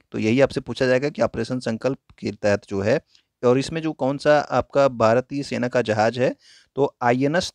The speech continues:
तलवार जो है, ये इसमें जो है कार्यरत है, ठीक है,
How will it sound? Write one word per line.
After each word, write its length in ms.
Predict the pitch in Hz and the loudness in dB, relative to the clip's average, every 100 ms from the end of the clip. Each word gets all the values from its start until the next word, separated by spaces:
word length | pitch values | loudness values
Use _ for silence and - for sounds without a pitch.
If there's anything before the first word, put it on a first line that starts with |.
| - | -2
तलवार 440 | 113 113 117 143 | 0 4 4 4
जो 160 | 123 98 | 0 -4
है, 220 | 98 143 - _ _ - | -2 -4 -6 _ _ -10
ये 180 | 120 151 | -4 -4
इसमें 360 | - - 120 | -4 -4 -2
जो 140 | 110 101 | 0 0
है 160 | 123 | 0
कार्यरत 480 | - 110 101 104 147 - | 2 0 2 0 -2 -4
है, 180 | 92 85 _ _ _ | -6 -6 _ _ _
ठीक 160 | 131 160 | -4 2
है, 200 | 165 | 2